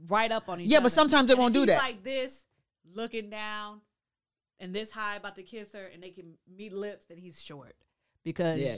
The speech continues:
Speaker 2: so it's sometimes, I'm telling you, it's
Speaker 1: 'cause
Speaker 2: tough. It's
Speaker 1: they
Speaker 2: tough.
Speaker 1: probably
Speaker 2: 'Cause some people who are tall, when I see them, I'm like, <gasps> "Oh my God, that dude is huge." And
Speaker 1: Like,
Speaker 2: you can't
Speaker 1: basketball players are a lot taller
Speaker 2: Than
Speaker 1: than
Speaker 2: they
Speaker 1: when we,
Speaker 2: appear.
Speaker 1: when,
Speaker 2: Yeah, than
Speaker 1: mm-hmm.
Speaker 2: camera.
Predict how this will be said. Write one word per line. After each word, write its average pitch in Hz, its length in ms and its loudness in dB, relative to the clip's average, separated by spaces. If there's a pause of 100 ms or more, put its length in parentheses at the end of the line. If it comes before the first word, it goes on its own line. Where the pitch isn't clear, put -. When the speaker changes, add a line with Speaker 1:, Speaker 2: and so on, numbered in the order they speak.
(100)
Speaker 2:
so 220 220 2
it's 196 120 2
sometimes, 208 360 2
I'm 175 100 -2
telling 175 260 0
you, 156 40 -4
it's 185 80 0
Speaker 1:
'cause 170 60 -4
Speaker 2:
tough. 139 360 -2
It's 160 140 -2
Speaker 1:
they 185 60 -6
Speaker 2:
tough. 160 100 0
Speaker 1:
probably 190 340 0
Speaker 2:
'Cause 247 180 8
some 330 200 6
people 277 220 6
who 254 100 8
are 214 80 8
tall, 220 500 8
when 196 160 4
I 202 80 6
see 247 220 0
them, 233 120 6
I'm 220 80 6
like, 202 260 8
<gasps> - 600 0
"Oh 403 160 6
my 208 200 8 (200)
God, - 460 4
that - 220 -2
dude 196 240 6
is 160 220 2 (380)
huge." 202 400 6
And 208 80 6
Speaker 1:
Like, 202 80 4
Speaker 2:
you 226 60 4
can't 254 180 6
Speaker 1:
basketball 233 340 4
players 196 320 0
are 175 120 -4
a 170 40 -4
lot 175 260 -2
taller 165 560 -4 (280)
Speaker 2:
Than 170 140 0
Speaker 1:
than 214 80 6
Speaker 2:
they 208 140 8
Speaker 1:
when 202 80 4
we, 175 40 -4
Speaker 2:
appear. 170 320 2
Speaker 1:
when, 165 320 -12
Speaker 2:
Yeah, 151 200 0
than 185 240 -10
Speaker 1:
mm-hmm. 165 140 -4
Speaker 2:
camera. 156 380 -6